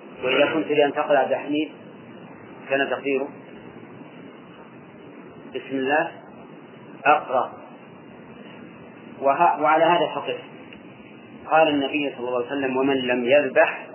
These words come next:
فليذبح بسم الله". قدر الفعل، يعني ليقول: "ذبحت بسم الله".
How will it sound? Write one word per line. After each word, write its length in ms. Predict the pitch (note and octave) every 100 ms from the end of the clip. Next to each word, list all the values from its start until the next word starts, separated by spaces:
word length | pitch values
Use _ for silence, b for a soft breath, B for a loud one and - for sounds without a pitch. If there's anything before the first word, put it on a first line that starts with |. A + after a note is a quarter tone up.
| - -
فليذبح 720 | B2 B2+ C#3+ D3+ C3+ D#3+ -
بسم 280 | D3+ C#3 B2
الله". 280 | A#2+ A2 G#2+ - - - - - - - - - - - - - - -
قدر 300 | C3+ - B2
الفعل، 320 | A#2+ C3+ G#2+ - - - - - - - - - - -
يعني 220 | - B2+ B2+
ليقول: 580 | C3 - C#3+ D#3+ D#3 - - B2+
"ذبحت 400 | C3 E3 E3 D#3
بسم 360 | D3+ C#3+ -
الله". 260 | B2+ A#2+ A#2